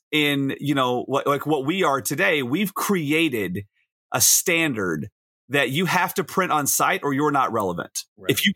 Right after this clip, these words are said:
Speaker 1: can't do it, then we can come in and take your business because you don't offer that service. And whether a director loves you or not, the customer wants something different, you know?
Speaker 2: That, that's incredible. That's, that's Tesla showing up to a car show and saying,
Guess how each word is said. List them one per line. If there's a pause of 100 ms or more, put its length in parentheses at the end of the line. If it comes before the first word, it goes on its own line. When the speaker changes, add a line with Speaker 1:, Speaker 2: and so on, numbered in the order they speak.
Speaker 1:
can't
do
it,
then
we
can
come
in
and
take
your
business
because
you
don't
offer
that
service. (480)
And
whether
a
director
loves
you
or
not,
the
customer (260)
wants
something
different, (220)
you
know?
Speaker 2:
That,
that's
incredible.
That's,
that's
Tesla
showing
up
to
a
car
show
and
saying,